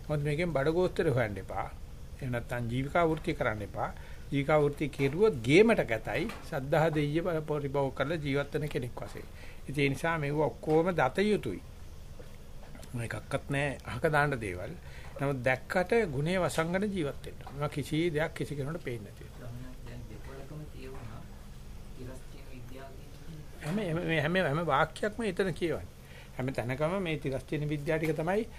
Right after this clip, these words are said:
Speaker 1: නම් කරන්නේ. දෙතිස් කතා අපි කියෙව්වා. ඒ තිරස්චීන විද්‍යාව තමයි මේ ඔක්කොම. තිරස්චීන විද්‍යාවයි කියලා කියන්නේ මේ ඔළුව හරහට ධානා කරන වැඩ.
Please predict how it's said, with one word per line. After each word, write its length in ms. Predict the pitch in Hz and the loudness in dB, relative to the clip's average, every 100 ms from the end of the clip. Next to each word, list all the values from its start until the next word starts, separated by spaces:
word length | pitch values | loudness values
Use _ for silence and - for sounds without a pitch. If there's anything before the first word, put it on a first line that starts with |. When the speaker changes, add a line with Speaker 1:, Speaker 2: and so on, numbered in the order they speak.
| - - | -12 -10
Speaker 1:
නම් 280 | - 147 147 | 0 2 4
කරන්නේ. 480 | 156 175 117 107 156 190 131 | 6 6 4 2 0 0 2
දෙතිස් 360 | 127 123 147 | 2 2 0
කතා 320 | - 131 135 | 0 4 4
අපි 200 | 127 127 120 - | 4 2 -4 -6
කියෙව්වා. 540 | - 147 135 98 104 - - - - | -2 2 2 2 -4 -8 -12 -16 -8
ඒ 200 | - 139 | 2 2
තිරස්චීන 480 | 139 151 156 - 156 | 4 4 4 4 2
විද්‍යාව 300 | 160 151 170 | 2 4 4
තමයි 220 | 165 185 | 4 2
මේ 120 | 190 185 | 4 4
ඔක්කොම. 360 | 170 196 120 85 | 4 4 4 0
තිරස්චීන 500 | - 143 - 160 156 | 0 0 2 0 0
විද්‍යාවයි 320 | 151 143 151 | 0 2 0
කියලා 220 | 139 156 | 2 -2
කියන්නේ 460 | - 170 165 185 208 - - - - - - - | 0 0 0 2 0 -2 -8 -12 -12 -14 -12 -10
මේ 180 | 127 - - - - - | -10 -10 -12 -12 -14 -8
ඔළුව 280 | 135 139 151 | -2 2 2
හරහට 420 | 135 156 170 190 | 6 8 8 8
ධානා 320 | 185 185 196 | 8 8 8
කරන 240 | 185 165 | 6 6
වැඩ. 220 | 143 135 | 4 2